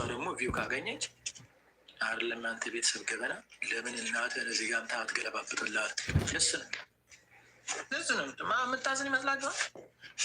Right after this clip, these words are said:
በነገራችን ላይ ሰው ጥቅም ሳያገኝ ምንም ነገር አይሰራም።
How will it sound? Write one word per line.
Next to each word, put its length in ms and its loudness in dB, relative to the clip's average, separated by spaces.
በነገራችን 720 4
ላይ 140 0
ሰው 220 2
ጥቅም 280 2
ሳያገኝ 420 4
ምንም 220 0
ነገር 200 4
አይሰራም። 340 0